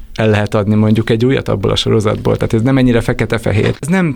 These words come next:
tud ennyire direktbe működni sajnos. Tehát, hogy nem lehet az, hogy bármilyen játék, és rátesszük ezt a csavart, akkor rá fognak függeni. Ilyen nincsen sajnos. Tehát ez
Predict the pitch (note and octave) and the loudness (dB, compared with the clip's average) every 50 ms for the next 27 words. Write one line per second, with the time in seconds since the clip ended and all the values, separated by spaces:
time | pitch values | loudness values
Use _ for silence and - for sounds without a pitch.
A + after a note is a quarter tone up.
0 | - - E3+ D#3+ C#3 C3 B2 B2+ B2+ B2+ B2 A#2+ A#2+ A2+ C3 A#2+ A#2 A2 G#2 G2+ | -4 -2 0 0 2 2 2 2 2 2 2 2 0 0 0 0 -2 -2 -2 -2
1 | A2+ G#2+ A#2 A#2+ A#2 A2 - - G#2+ G2 - A2 G2+ - - A2 G#2 G2+ G2 F#2 | -2 0 0 0 -2 -2 -4 -8 -8 -6 -6 -6 -4 -4 -4 -2 -2 -2 -4 -6
2 | E2+ - - - - - - A#2+ A#2 A2+ - C3+ B2 B2+ C3 D3 E3+ F3+ F3+ E3 | -8 -8 -10 -10 -10 -6 -4 -4 -2 -2 -2 -2 2 2 2 2 2 0 0 0
3 | D3 - D#3+ - - C3+ A#2+ C#3 D3 E3 E3 D#3 C3+ A#2 A2+ A#2+ C#3+ E3 F#3 - | 0 -2 -2 -2 -2 -2 0 0 0 0 0 0 0 0 0 0 0 0 -2 -2
4 | - G3+ G3 G3+ G3 - F3+ - - E3 D3 - - E3 D3 C3+ - C#3+ B2 - | 0 2 2 2 0 -4 -8 -4 -2 -2 0 0 0 0 -2 -2 -2 -4 -4 -4
5 | - B2 - C3+ B2 - B2 A#2 - D3+ D3+ D3+ D#3 C#3 - - A#2+ - - - | -4 -2 -2 -2 -2 -2 -4 -4 -2 -2 0 0 0 -2 -2 -4 -8 -6 -2 -2
6 | C3 B2 B2+ A#2 G#2+ - - A2+ G#2 A2+ A2 - - - A#2 A2 G2+ G#2+ G2+ G#2 | 0 0 0 -2 -4 -4 -6 -4 -2 -2 -4 -4 -4 -4 -4 -2 -2 -4 -4 -4
7 | G#2+ G#2 G#2 A#2+ A#2 A2+ A#2 A#2+ B2 A2+ A2 - - G#2 G2+ - - A2 G#2 G#2 | -4 -2 -2 0 0 2 2 2 2 0 0 -4 -6 -6 -6 -6 -6 -6 -6 -6
8 | G#2 - F#2+ - - - A2+ G#2+ C#3 C3 B2+ | -6 -8 -8 -6 -4 -4 -2 0 0 -2 -2